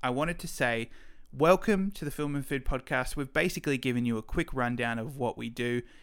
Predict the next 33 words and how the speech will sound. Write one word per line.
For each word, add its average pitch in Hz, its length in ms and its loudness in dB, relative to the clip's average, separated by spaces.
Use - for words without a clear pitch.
If - 120 -8
you're 131 100 0
new, 170 340 2
we'd 151 180 -2
love 151 220 4
you 160 300 -2
to 117 240 -6
catch - 320 -4
up 170 100 -4
on 156 80 -2
some 165 220 -2
of 147 100 -2
our 147 160 0
episodes 131 640 -4
and 131 320 0
give 175 140 2
us 165 100 -4
a 165 60 -2
go. 160 240 4
We 120 140 0
love 139 320 2
film, 131 400 2
we 123 100 0
love 123 260 2
food, 113 360 -2
and 117 100 -4
if 120 140 -8
you 123 80 -2
love 123 200 -2
any 143 220 2
of 135 80 2
those 117 260 0
things, 113 380 -8